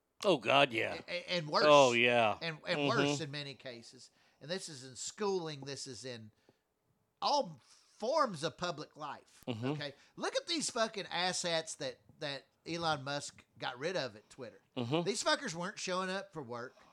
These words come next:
Speaker 2: When they did show up, they got free meals. They, they played ping pong.
Speaker 1: Mm-hmm.
Speaker 2: You know, they, you know, I mean, I, look, these places have some really cool amenities. Have you, you seen the movie, The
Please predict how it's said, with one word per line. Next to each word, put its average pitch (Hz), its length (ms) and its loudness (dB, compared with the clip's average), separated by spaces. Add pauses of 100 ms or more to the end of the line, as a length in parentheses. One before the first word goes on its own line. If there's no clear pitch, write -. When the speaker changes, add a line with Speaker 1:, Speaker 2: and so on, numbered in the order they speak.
(280)
Speaker 2:
When 202 200 -2
they 208 100 2
did 185 300 -2
show 180 260 0
up, 160 180 -2
they 139 100 -8
got 131 300 -6
free 208 240 -4
meals. 143 640 -6
They, 139 140 -8 (120)
they 147 140 -8
played 147 480 -4 (1040)
ping 285 300 -6
pong. 143 580 -4 (100)
Speaker 1:
Mm-hmm. 147 300 2
Speaker 2:
You 160 60 2
know, 180 200 4
they, 170 300 0
you 185 120 -4
know, 165 240 -4 (420)
I 214 100 -2
mean, 214 200 -2 (180)
I, 196 80 -6 (240)
look, 220 180 -2 (440)
these 240 200 -4
places 226 400 0
have 185 220 0
some 127 300 -8
really 185 300 0
cool 175 460 -2
amenities. 123 580 -8 (440)
Have 175 100 -6
you, 254 160 -6
you 214 160 -6
seen 254 300 -2
the 190 80 -4
movie, 160 320 -2
The 135 280 -8